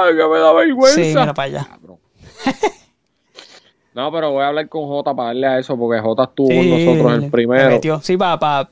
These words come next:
Speaker 2: y vamos a, y vamos a, a, a coger lo que dijimos en ese primer podcast y a, y a ver qué, qué co-, ah, las predicciones que tiramos.
Speaker 1: Sí, sí, sí, sí, sí.
Speaker 2: Estamos, estamos
Speaker 1: Ah,
Speaker 2: gua-,
Speaker 1: él
Speaker 2: estamos guayados como es. Pero bueno.
Speaker 1: Como es. Mira, papi, pero nada, qué bueno que estamos aquí
Speaker 2: Estamos,
Speaker 1: otra
Speaker 2: estamos
Speaker 1: vez.
Speaker 2: de vuelta, vamos,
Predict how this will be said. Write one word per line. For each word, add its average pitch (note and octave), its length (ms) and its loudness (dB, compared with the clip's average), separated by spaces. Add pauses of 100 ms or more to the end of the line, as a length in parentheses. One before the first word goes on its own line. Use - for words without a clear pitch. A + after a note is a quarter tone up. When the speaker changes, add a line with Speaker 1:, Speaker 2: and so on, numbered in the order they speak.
(120)
Speaker 2:
y D#3+ 80 -6
vamos F#3 340 0
a, E3 120 -2
y - 20 0
vamos E3+ 260 2
a, F3 540 0
a, - 140 -8 (520)
a C#3+ 140 -6
coger D3 300 0
lo G3 100 2
que E3 140 2
dijimos F#3 440 2
en F#3 60 4
ese F#3 140 -2
primer F#3 340 2
podcast F#3+ 460 -4 (340)
y A#4 60 0
a, A4+ 260 4
y - 40 4
a A4 100 2
ver D#4+ 240 0
qué, F3 100 0 (140)
qué E3+ 120 0
co-, D#3 520 -2
ah, F#3 160 0
las D#3 100 0
predicciones E3 480 -2
que E3+ 140 -4
tiramos. E3+ 400 -2 (1400)
Speaker 1:
Sí, A#2 300 -2
sí, G#2+ 180 -8
sí, G#2+ 160 -10
sí, - 0 -
sí. G#2 140 -10
Speaker 2:
Estamos, F#3 380 -4
estamos F#3+ 280 0
Speaker 1:
Ah, F#3 40 2
Speaker 2:
gua-, F3 180 2
Speaker 1:
él C#3 80 4
Speaker 2:
estamos F3 240 -2
guayados F#3+ 360 0
como E3+ 220 0
es. D3 240 -6 (560)
Pero C3 220 -10
bueno. A2+ 200 -10
Speaker 1:
Como G2 200 -12
es. G2 80 -16 (1120)
Mira, D#3 200 2
papi, F#3 260 2
pero E3 220 -4
nada, D#3 200 -8
qué F#3+ 100 -6
bueno D3 280 -8
que E3 60 -8
estamos E3 320 -4
aquí D#3+ 80 -4
Speaker 2:
Estamos, D3 120 0
Speaker 1:
otra E3+ 160 -2
Speaker 2:
estamos D3+ 180 2
Speaker 1:
vez. E3 80 2
Speaker 2:
de D#3+ 60 2
vuelta, F3 280 0
vamos, D3+ 140 0